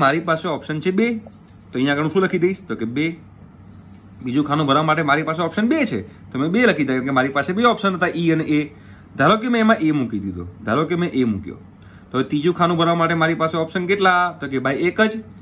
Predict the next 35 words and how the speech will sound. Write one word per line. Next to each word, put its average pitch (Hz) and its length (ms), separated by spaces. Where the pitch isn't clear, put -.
એનો 107 160
મતલબ 123 240
કે 123 160
મારે 117 120
અહીંયા 135 200
શું 208 160
મૂકવાનું? 196 420
એક 101 180
મૂકવાનું. 104 400
તો 220 120
ભાઈઓ 220 240
સૌથી 214 240
પહેલા 240 160
મને 214 200
એ - 80
ખબર 202 260
પડવી 151 300
જોઈએ 117 340
કે 254 80
ટી 269 360
શબ્દમાં 202 520
રહેલા 165 280
અક્ષરનો 185 420
ઉપયોગ 175 240
કરીને 175 280
કેટલા 226 220
શબ્દો 160 320
બનશે? 110 260
તો 123 120
કે 147 140
ત્રણ 147 340
દુ 135 80
છ 135 220
ગુણ્યા 123 320
એક, 107 80